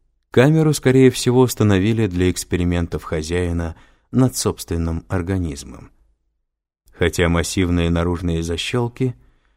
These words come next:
наводили Сато на мысль, что не только над собственным.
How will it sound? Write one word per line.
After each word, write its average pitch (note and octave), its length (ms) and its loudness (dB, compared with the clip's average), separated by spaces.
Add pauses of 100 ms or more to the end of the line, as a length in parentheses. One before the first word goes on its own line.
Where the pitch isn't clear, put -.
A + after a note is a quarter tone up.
(120)
наводили G#2 540 6
Сато C3+ 380 2
на A2+ 140 6
мысль, B2+ 380 2
что - 300 -4
не B2 160 0
только A2+ 480 -4
над C#2+ 240 -10
собственным. - 800 -14